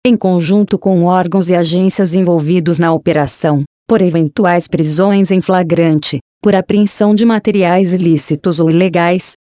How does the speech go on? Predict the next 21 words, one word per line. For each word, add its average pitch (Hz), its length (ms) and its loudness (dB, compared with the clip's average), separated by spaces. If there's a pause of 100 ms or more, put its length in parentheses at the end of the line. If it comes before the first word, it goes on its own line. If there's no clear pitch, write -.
(120)
por 196 180 -2
perícias, 185 680 -2 (240)
por 185 160 0
coleta 190 460 0
de 170 100 -2
dados 165 380 0
sobre 226 340 -2
condutas 185 580 0
criminosas, 156 880 0 (220)
pelo 185 220 2
apoio 208 460 2
nas 175 180 0
atuações 180 640 0
dos 165 180 -2
oficiais 170 640 -2
de 170 120 -4
justiça 208 640 -2
e 202 60 0
dos 170 180 0
grupos 185 420 0
táticos, 190 680 -4